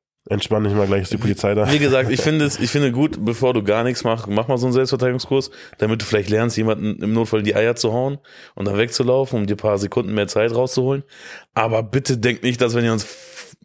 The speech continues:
Speaker 2: Selbstverteidigungskurs gemacht habt, dass ihr dann Rambo Johnny seid und weiß ich nicht, äh,
Speaker 1: Safe, ja.
Speaker 2: da groß Welle machen
Speaker 1: Und
Speaker 2: könnt.
Speaker 1: vielleicht noch,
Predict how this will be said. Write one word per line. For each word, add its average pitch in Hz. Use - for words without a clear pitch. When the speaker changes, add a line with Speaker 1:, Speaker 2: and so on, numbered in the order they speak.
Speaker 2:
Selbstverteidigungskurs 110
gemacht 98
habt, 120
dass 104
ihr 110
dann 113
Rambo 110
Johnny 120
seid 113
und 104
weiß 120
ich 107
nicht, 104
äh, -
Speaker 1:
Safe, 92
ja. 82
Speaker 2:
da 104
groß 104
Welle 107
machen 87
Speaker 1:
Und -
Speaker 2:
könnt. 95
Speaker 1:
vielleicht 117
noch, 117